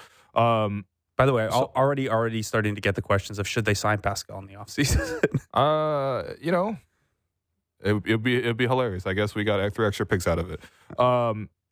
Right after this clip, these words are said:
Speaker 1: Emmanuel, quickly though, quiet night last night.
Speaker 2: Yeah. So what did you make of this? Because I thought in the first half it was like I didn't really, I just didn't really notice him that much, which has been pretty rare since he arrived.
Speaker 1: Mm-hmm, mm-hmm, I
Speaker 2: And
Speaker 1: agree.
Speaker 2: then I look at the box score at halftime. I'm like, "Oh, okay, that, the, you know, that matches what I was watching." I, I really didn't see him that much.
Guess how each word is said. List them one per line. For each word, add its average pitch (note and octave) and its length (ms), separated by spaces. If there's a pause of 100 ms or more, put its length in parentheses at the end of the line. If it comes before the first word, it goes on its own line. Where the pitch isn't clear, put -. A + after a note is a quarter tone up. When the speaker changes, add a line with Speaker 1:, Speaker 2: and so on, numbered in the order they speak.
(300)
Speaker 1:
Emmanuel, C#3 280
quickly D#3 260
though, E3 180 (100)
quiet C3+ 220
night C3 220 (300)
last A#2+ 200
night. C3 240
Speaker 2:
Yeah. G#3+ 380
So C#3+ 160
what G3 220
did D4 100
you D4 80
make B3+ 200
of E3+ 60
this? C3+ 120
Because C#3 240
I F#3 120
thought A3 320
in E3+ 140
the E3+ 80
first A#3 300
half F3 300
it E3 60
was C3+ 140
like G#2+ 220 (260)
I B2 80
didn't A3 240
really, G3 260
I C3+ 60
just F#3+ 200
didn't A#3+ 160
really G#3 240
notice A#2 720
him D#3 220
that D3+ 180
much, D#3 240
which B2+ 120
has C3 120
been C3+ 160
pretty C#3+ 220
rare G2+ 240
since B2+ 240
he C3+ 100
arrived. C3 440
Speaker 1:
Mm-hmm, G2+ 240
mm-hmm, F2+ 100
I C3 40
Speaker 2:
And C3+ 200
Speaker 1:
agree. C3 100
Speaker 2:
then C#3+ 140
I D#3 80
look D#3 200
at G3+ 60
the E3 80
box C#3 240
score - 180
at A2+ 60
halftime. A#2+ 360
I'm B2 80
like, C3+ 200
"Oh, G#3+ 120
okay, B2 340
that, A#2 260
the, G#2+ 280
you B2 120
know, F#2+ 120
that G#2 180
matches A2 420
what G#2+ 140
I G#2+ 100
was G#2 160
watching." G#2+ 340
I, G2 140
I F#2 80
really G#2 300
didn't G2+ 220
see D3 140
him C#3 120
that G2+ 160
much. G2+ 160